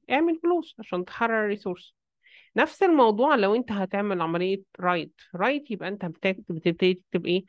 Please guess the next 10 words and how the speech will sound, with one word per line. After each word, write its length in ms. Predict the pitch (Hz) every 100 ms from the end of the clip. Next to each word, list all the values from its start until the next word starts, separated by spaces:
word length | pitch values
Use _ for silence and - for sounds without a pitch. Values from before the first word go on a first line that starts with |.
| - _ _
بتخرج 800 | 160 160 - 214 202 180 165 160 165 _ _ _ 180
من 300 | 180 170 165
مثلا 360 | 196 - 170
ناتج 500 | 156 156 160 196 180
جملة 240 | 165 190 190
سلكتاية 600 | 190 160 151 190 196 190
او 180 | 151
سطر 380 | 147 190 185 180
ما، 220 | 170 208 - _ _ _
تمام؟ 260 | - 180 285